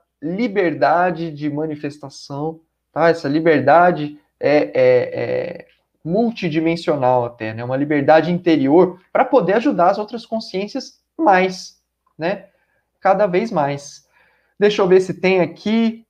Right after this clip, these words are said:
alguma questão a mais no chat. A Jaqueline Arnholt. Jaqueline Arnholt. Boa noite, Jaqueline.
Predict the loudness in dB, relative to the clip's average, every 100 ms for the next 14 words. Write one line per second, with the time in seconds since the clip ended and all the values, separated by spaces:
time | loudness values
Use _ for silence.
0 | _ 0 4 4 2 -2 0 0 0 2
1 | 4 4 2 -4 -10 -10 -8 -2 0 0
2 | 0 0 0 -2 -2 -2 -4 -10 -8 -2
3 | 0 0 -4 -10 -10 -10 _ _ _ _
4 | _ _ _ _ -4 0 0 2 2 2
5 | 2 0 -2 -10 _ _ _ _ _ _
6 | 0 2 2 -2 -4 0 0 -2 -6 -20
7 | _ _ _ -16 -12 -2 -2 0 -4 -4
8 | -6 -6 -10 -6 -4 -4 -4 -8 -8 -6
9 | 0 2 0 -8 -20 _ _ _ _ _
10 | 0 2 2 0 2 2 4 4 2 0
11 | -14